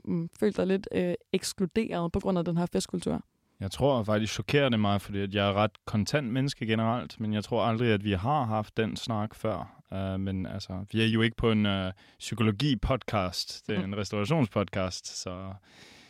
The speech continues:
Speaker 2: ja, altså, jeg ved ikke. Jeg er jo enig med alt det, Jon siger, fordi at det virker ligesom, vi er den samme person, både, øh, psykisk og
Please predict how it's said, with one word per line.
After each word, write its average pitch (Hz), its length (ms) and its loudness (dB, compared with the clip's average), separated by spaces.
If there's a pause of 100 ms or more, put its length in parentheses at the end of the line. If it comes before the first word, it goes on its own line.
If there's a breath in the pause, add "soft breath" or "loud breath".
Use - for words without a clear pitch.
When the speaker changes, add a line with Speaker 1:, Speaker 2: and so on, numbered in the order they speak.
(340 soft breath)
Speaker 2:
ja, - 200 -8 (260 loud breath)
altså, - 200 -12
jeg 95 140 -8
ved 104 100 -4
ikke. 98 180 -8 (260)
Jeg 101 80 -4
er 98 60 -2
jo 101 120 0
enig 117 280 8
med 113 100 6
alt 107 200 2
det, 104 280 2
Jon 110 260 2
siger, 120 380 0
fordi 98 200 -8
at 95 120 -6
det 98 80 -2
virker 104 240 4
ligesom, 101 340 2
vi 98 120 0
er 92 100 2
den 92 240 -4
samme 101 360 0
person, 98 480 -2
både, 101 340 -4
øh, 90 60 -4
psykisk 101 560 -4
og 90 300 -4